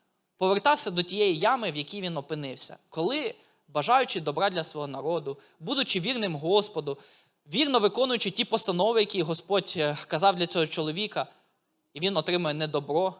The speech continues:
не благословіння в своє життя, а він опиняється в темній ямі, в якій багно, в якій холод, сирість. М, я не думаю, що комусь з нам,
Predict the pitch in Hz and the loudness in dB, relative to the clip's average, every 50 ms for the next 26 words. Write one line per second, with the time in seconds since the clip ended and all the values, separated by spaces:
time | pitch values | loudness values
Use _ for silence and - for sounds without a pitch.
0 | _ - 160 165 160 156 151 151 165 156 - - 170 180 170 165 151 143 - 147 | _ -2 -2 0 2 2 2 2 2 0 0 -2 -4 -2 -2 -2 -2 -2 -2 -4
1 | 143 135 139 139 - - 202 196 - 147 143 151 151 139 - 151 151 165 160 151 | -4 -4 -4 -6 -2 0 0 2 2 0 -2 -4 -6 -6 -6 -6 -2 0 0 0
2 | 143 - - 127 123 - _ _ _ _ _ - 165 170 175 170 151 135 151 156 | 0 -2 -6 -8 -10 -10 _ _ _ _ _ -2 -2 -2 -2 -4 -4 -2 0 0
3 | 170 180 185 185 180 - - - _ 143 143 139 - 170 160 147 143 - _ _ | 0 0 -2 -6 -12 -16 -18 -18 _ -8 -8 -6 -4 -6 -8 -8 -8 -14 _ _
4 | _ _ _ _ _ _ _ _ _ 147 151 147 139 147 156 170 196 208 196 202 | _ _ _ _ _ _ _ _ _ 0 0 0 0 0 -2 0 0 0 0 -2
5 | - _ _ _ _ _ _ _ _ _ _ _ - 143 - - 185 180 156 147 | -8 _ _ _ _ _ _ _ _ _ _ _ -6 -6 -2 0 2 2 2 2
6 | 139 143 - _ _ _ - 185 202 208 190 175 170 - - _ _ - - - | -2 -6 -12 _ _ _ 0 2 4 4 4 2 0 -2 -8 _ _ -8 -4 0
7 | - 180 190 190 180 175 170 - - - - _ _ _ _ _ _ _ _ _ | 2 4 4 4 4 2 0 0 -4 -10 -18 _ _ _ _ _ _ _ _ _
8 | _ _ - 143 143 120 110 139 139 135 131 110 - - - - - 147 156 190 | _ _ -16 -14 -14 -12 -12 -14 -14 -14 -16 -16 -18 -18 -18 -18 -18 0 4 4
9 | 226 247 262 226 320 320 302 269 - - 185 - 214 214 214 196 160 190 233 262 | 4 4 4 -2 -2 0 0 0 0 0 -2 -4 -2 -2 -2 -2 0 2 2 2
10 | 254 233 208 | 2 0 -4